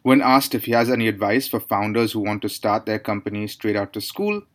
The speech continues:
he said simply, "First convince yourself that your idea would work." It's different what that means for everyone, but it's important for you to define what that means for you.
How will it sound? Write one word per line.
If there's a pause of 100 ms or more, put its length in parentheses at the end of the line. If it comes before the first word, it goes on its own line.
(760)
he
said (340)
simply,
"First
convince
yourself (200)
that
your
idea
would
work." (1200)
It's
different (380)
what
that
means
for
everyone, (480)
but
it's
important
for
you
to
define
what
that
means
for
you.